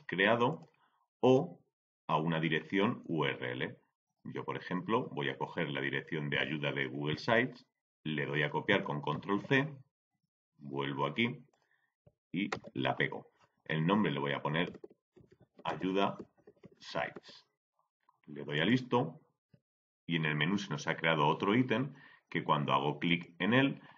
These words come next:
nos lleva directamente a la página de Ayuda Sites. Vuelvo a la página y para terminar la parte de edición del contenido de nuestra web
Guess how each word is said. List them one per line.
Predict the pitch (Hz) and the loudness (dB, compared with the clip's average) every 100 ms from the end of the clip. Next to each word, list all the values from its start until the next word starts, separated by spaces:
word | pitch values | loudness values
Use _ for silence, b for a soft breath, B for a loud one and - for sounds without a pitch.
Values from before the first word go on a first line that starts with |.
| B | B
nos | 71 71 69 | -6 -6 -4
lleva | 69 69 | -4 -2
directamente | 67 69 - 80 101 107 113 - - | 0 0 0 -2 0 0 -2 -2 -6
a | 69 | -8
la | 65 - | -6 -6
página | - 85 78 | -6 -2 0
de | 76 90 - - | 2 2 0 -6
Ayuda | 67 78 90 87 - | -4 0 0 0 -6
Sites. | - - - - - _ _ _ _ - - - _ | -12 -12 -12 -20 -20 _ _ _ _ -20 -20 -20 _
Vuelvo | 82 78 78 73 71 73 | -12 -6 -4 -4 -4 -4
a | |
la | 69 69 | -4 -2
página | - - 113 123 - - B B B B B - | -4 0 0 0 -4 -14 B B B B B -4
y | 104 | -2
para | - 80 76 | 0 0 0
terminar | 82 78 85 95 - - | -2 0 2 2 0 -8
la | 67 69 | -6 -4
parte | 78 73 80 | -4 -4 -4
de | 76 78 78 76 73 67 | 0 0 2 0 -2 -4
edición | - 78 76 - 78 | -6 -4 -4 -4 -4
del | 78 76 | -2 -2
contenido | 87 87 101 120 123 | -2 0 2 2 2
de | 139 | 0
nuestra | 78 76 92 | -2 -4 -2
web | 98 131 139 | 2 2 0